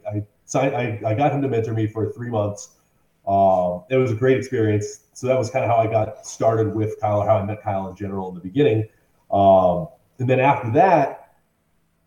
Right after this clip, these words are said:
he started, like, he, I don't know, I don't even know what it was that he asked me,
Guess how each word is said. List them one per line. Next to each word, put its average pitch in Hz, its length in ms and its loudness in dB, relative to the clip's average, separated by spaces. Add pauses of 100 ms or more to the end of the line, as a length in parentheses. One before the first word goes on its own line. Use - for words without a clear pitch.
(140)
he 151 560 0 (500)
started, 147 480 4
like, 135 140 0
he, 156 200 -2
I 147 80 4
don't 175 120 2
know, 127 220 0
I 143 80 0
don't 151 160 0
even 123 200 -2
know 110 100 -2
what 107 160 0
it - 20 -2
was 104 180 -2
that 98 120 -10
he 104 120 -4
asked 101 200 -6
me, 104 80 -6